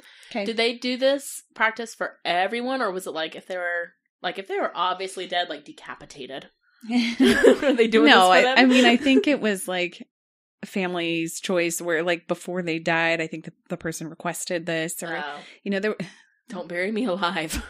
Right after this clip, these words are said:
Speaker 2: <laughs>
Speaker 1: I'll tell you, uh, okay,
Speaker 2: Tell
Speaker 1: let
Speaker 2: me
Speaker 1: me,
Speaker 2: a
Speaker 1: let me
Speaker 2: story.
Speaker 1: tell you a
Speaker 2: Okay.
Speaker 1: story, and
Speaker 2: Okay.
Speaker 1: then we'll, I'll, I don't wanna ruin everything.
Speaker 2: Okay.
Speaker 1: Okay? So, um, next slide is a ringer. There we go.
Speaker 2: Oh,
Speaker 1: How about
Speaker 2: my
Speaker 1: that one?
Speaker 2: goodness, that is a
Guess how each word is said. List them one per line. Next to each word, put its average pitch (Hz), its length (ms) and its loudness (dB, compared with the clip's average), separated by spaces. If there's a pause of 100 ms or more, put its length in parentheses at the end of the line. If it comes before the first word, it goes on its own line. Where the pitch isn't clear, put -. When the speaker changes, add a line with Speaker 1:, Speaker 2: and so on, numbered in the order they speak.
Speaker 2:
<laughs> - 40 -12
Speaker 1:
I'll 240 100 4
tell 294 180 2
you, 269 220 2
uh, 208 100 -2 (640)
okay, - 260 -8 (200)
Speaker 2:
Tell 254 120 2
Speaker 1:
let 247 60 6
Speaker 2:
me 254 60 4
Speaker 1:
me, 262 40 4
Speaker 2:
a 220 80 -4
Speaker 1:
let 269 100 4
me 285 60 4
Speaker 2:
story. - 20 2
Speaker 1:
tell 254 140 4
you 208 60 6
a - 40 6
Speaker 2:
Okay. 175 80 -2
Speaker 1:
story, - 240 -8
and 202 120 0
Speaker 2:
Okay. 202 80 0
Speaker 1:
then 185 80 -4
we'll, 175 320 -4
I'll, 175 200 -6
I - 100 -4
don't 208 80 -2
wanna 175 160 -8
ruin 165 180 -10
everything. 208 380 -12 (180)
Speaker 2:
Okay. 247 160 2
Speaker 1:
Okay? 247 80 2 (520)
So, 202 420 -2
um, 190 400 -4 (540)
next 254 240 0
slide 233 240 4
is 175 120 -4
a 165 140 0 (200)
ringer. 190 420 -6 (760)
There 208 200 -2
we 151 100 -4
go. 160 300 -8
Speaker 2:
Oh, 190 300 -2
Speaker 1:
How 208 100 -2
about 175 140 2
Speaker 2:
my 165 40 -6
Speaker 1:
that 185 180 0
one? 165 160 0
Speaker 2:
goodness, 170 440 -4
that 190 220 -2
is 156 120 -8
a 156 120 -12